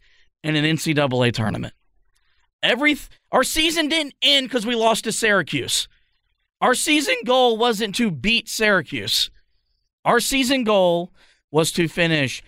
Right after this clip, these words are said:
top three in the A C C, advance, maybe win an A C C tournament final, and get to, at bare minimum, the second weekend of the N C double A tournament.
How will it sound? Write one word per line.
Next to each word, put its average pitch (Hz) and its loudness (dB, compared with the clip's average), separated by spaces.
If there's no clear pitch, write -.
top 196 0
three 240 -2
in 233 0
the 226 2
A 214 2
C 208 -2
C, 123 -2
advance, 170 -2
maybe 202 0
win 226 0
an 214 0
A 214 2
C 208 -2
C 196 -2
tournament 175 -2
final, 113 0
and 180 0
get 202 -2
to, 214 -2
at 165 0
bare 233 2
minimum, 208 0
the 147 0
second 220 -2
weekend 196 0
of 180 0
the 170 2
N 175 -2
C 175 -6
double 165 0
A 156 0
tournament. 113 -6